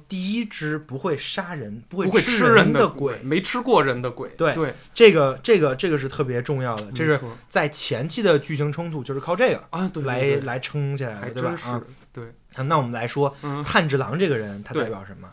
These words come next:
Speaker 2: 对。啊，你说说吧。
Speaker 1: 嗯。其实，
Speaker 2: 分析分析。
Speaker 1: 炭治郎这个人，
Speaker 2: 嗯。
Speaker 1: 他代表的是一种
Speaker 2: 嗯。
Speaker 1: 非常，
Speaker 2: 嗯。
Speaker 1: 就是所有人都可以理解到的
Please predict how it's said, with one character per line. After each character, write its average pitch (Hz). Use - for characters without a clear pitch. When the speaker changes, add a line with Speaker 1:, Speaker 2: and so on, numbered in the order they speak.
Speaker 2:
对。 185
啊， -
你 196
说 147
说 135
吧。 101
Speaker 1:
嗯。 -
其 185
实， 190
Speaker 2:
分 131
析 123
分 123
析。 -
Speaker 1:
炭 185
治 135
郎 120
这 185
个 127
人， 101
Speaker 2:
嗯。 127
Speaker 1:
他 156
代 160
表 120
的 104
是 117
一 196
种 110
Speaker 2:
嗯。 110
Speaker 1:
非 269
常， -
Speaker 2:
嗯。 110
Speaker 1:
就 123
是 110
所 196
有 175
人 131
都 175
可 180
以 147
理 120
解 131
到 113
的 101